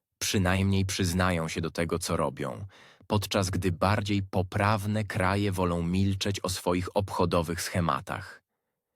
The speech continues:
A wszystko to pod retorykę, że Europa tate stanęła jednym frontem.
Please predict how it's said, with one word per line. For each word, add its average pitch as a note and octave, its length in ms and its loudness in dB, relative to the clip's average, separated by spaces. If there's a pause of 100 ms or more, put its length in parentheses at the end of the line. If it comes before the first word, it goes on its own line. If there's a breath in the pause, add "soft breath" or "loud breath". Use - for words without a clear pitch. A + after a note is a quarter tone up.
(400)
A F2+ 100 2
wszystko G#2+ 520 -2
to G2 120 0
pod G2 180 0
retorykę, F2+ 640 0
że F2 200 -2
Europa G2 520 2
tate G#2 320 0
stanęła G2+ 520 2
jednym F#2 440 0
frontem. C#2+ 640 -4